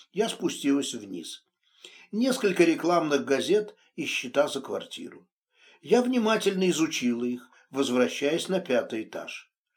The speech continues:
За квартиру было заплачено вперед.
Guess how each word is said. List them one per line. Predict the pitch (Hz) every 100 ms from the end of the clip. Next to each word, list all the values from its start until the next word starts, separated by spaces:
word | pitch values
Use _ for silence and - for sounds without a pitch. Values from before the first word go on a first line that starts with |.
| _ _ - - -
За | 151
квартиру | 190 226 - 277 240
было | 190 190 151
заплачено | 147 143 151 143 139 131
вперед. | 127 127 113 104 - -